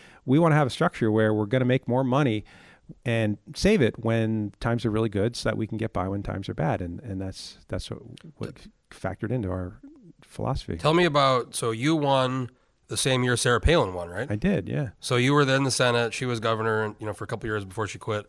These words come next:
Speaker 2: What was it like? I mean, did you work with her a lot? Were you, like, well, I, I guess there's all these stories w-, everybody has about her, but I, I guess what was it like being in the Senate when she was, when she was governor?
Speaker 1: Um,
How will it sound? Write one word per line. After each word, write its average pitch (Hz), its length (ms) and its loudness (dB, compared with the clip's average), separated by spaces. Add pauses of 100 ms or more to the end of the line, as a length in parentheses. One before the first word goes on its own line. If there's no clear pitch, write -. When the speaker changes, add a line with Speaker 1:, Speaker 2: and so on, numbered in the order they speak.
(460)
Speaker 2:
What 139 100 0
was 175 160 4
it 160 60 2
like? 143 300 4
I 131 40 -4
mean, 117 260 -2
did 107 140 -4
you 113 120 -2
work 123 220 0
with 160 80 -2
her 156 100 4
a 151 60 4
lot? 156 340 4
Were 113 120 -6
you, 101 420 -4
like, 101 220 -6 (420)
well, - 240 -4
I, - 100 -8 (420)
I 123 40 -4
guess 131 140 0
there's 117 100 -4
all 120 80 2
these 107 120 -2
stories 117 320 0
w-, 98 200 -12
everybody 98 260 -6
has 98 140 -4
about 95 160 -8
her, 98 140 -4
but 98 160 -8 (520)
I, 117 140 -8
I 120 80 -6
guess 120 180 -2 (600)
what 135 100 -2
was 139 140 2
it 123 40 -2
like 123 220 0
being 120 140 0
in 117 80 0
the 107 40 -2
Senate 120 300 0
when 104 80 -6
she 110 140 -6
was, 98 200 -8
when 107 140 -10
she - 120 -10
was 101 120 -8
governor? 92 380 -6 (220)
Speaker 1:
Um, 160 580 2